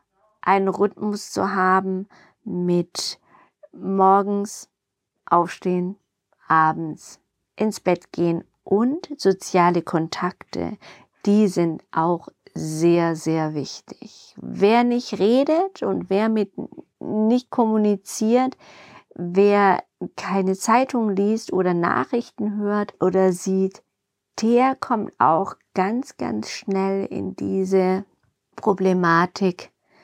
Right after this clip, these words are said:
die ich vorher erklärt habe. Depression oder Alzheimer, solche Dinge.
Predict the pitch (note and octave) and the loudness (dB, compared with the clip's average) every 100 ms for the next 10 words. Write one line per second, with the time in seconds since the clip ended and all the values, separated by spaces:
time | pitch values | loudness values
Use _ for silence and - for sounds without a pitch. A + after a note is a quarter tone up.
0 | _ _ - F3+ - - G2 F3 E3 D#3 | _ _ 0 2 0 -2 0 0 0 -2
1 | - _ E3+ E3 - F3 E3 - - E3+ | -4 _ 0 0 0 0 2 -2 -6 -8
2 | - - _ _ - - - E3 - F3 | -10 -20 _ _ -18 -6 0 0 0 -4
3 | - - E3+ E3+ E3+ E3+ - - D#3+ D#3+ | -4 -2 0 2 2 0 -4 -8 -6 -4
4 | E3 D#3+ _ _ _ D#3+ F3 E3+ - - | -6 -8 _ _ _ 0 2 0 -6 -6
5 | E3+ E3 E3 F#3 F#3+ _ _ _ _ _ | -4 -2 -4 -6 -10 _ _ _ _ _
6 | G#3 - D#3 E3+ D#3 C#3+ - - - G#3 | -12 -2 -2 -2 -4 -6 -6 -6 -8 -10